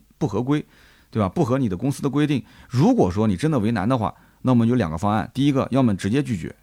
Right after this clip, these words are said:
那不行你就不要给我任何念想，就不行。要么呢，你就告诉我这是不是涉及到什么费用，对不对？因为只要钱到位嘛，对吧？玻璃能干碎。你说涉及到费用，那无非就是草坪你后期可能要重新调整、重新养护的话，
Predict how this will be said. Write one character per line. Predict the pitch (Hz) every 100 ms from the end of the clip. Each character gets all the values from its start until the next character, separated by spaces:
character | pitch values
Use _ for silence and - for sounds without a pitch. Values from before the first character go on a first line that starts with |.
| _
那 | - 87
不 | 156 156
行 | 107 123
你 |
就 | 92
不 | -
要 | 139
给 | 127
我 | 127 107
任 | 110
何 | 113
念 | 135 90
想， | 85 -
就 | 202
不 | -
行。 | 90 - _ _ _ _
要 | 170 175
么 | 120
呢， | 92 - _
你 | -
就 | 107
告 | 180 143
诉 | 104
我 | 65
这 | 98
是 | 110 143
不 |
是 | 123
涉 | 120
及 | 110
到 | 113
什 | 95
么 |
费 | 110 156
用， | 92 60 _ _ _ _
对 | 95
不 | 90
对？ | 87 -
因 | 151
为 | 165 -
只 | 95
要 | 127
钱 | 131 117
到 | 131
位 | 127 120
嘛， | 69
对 | 85
吧？ | 73 78
玻 | 120
璃 | 120
能 | 117 120
干 | 117
碎。 | 107 117 - - _ _ _ -
你 | 143
说 | 131 175 175 160 143
涉 | - 151
及 |
到 | 156
费 | 139 147
用， | 110
那 | 117
无 | 110 127
非 | 127
就 | 123
是 |
草 | 107 -
坪 | 85 101
你 | 107
后 | 117 107
期 | 107
可 | 92
能 | 87
要 | 95
重 | 87 90
新 | 104 104
调 | 85
整、 | 98 73
重 | - 90
新 | 101
养 | 95 85
护 | 101
的 | 85
话， | 82